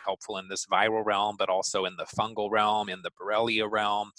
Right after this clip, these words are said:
can be very strong. Again, go slow and low. Uh, Beyond Balance has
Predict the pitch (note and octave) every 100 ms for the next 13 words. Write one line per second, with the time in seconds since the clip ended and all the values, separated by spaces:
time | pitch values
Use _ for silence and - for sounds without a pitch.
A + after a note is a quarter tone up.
0 | - - - - A2+ A2 A#2+ A#2+ A#2+ A#2
1 | - C3+ A#2 G2+ F#2+ F#2+ G2 G2 F#2+ G2
2 | F2+ - G#2 G2 G2 F#2+ G#2+ G#2+ G#2 -
3 | - - - A2+ G2+ F#2+ A2+ A2 G#2+ G#2
4 | G2+ G#2+ A2 - - G2 G2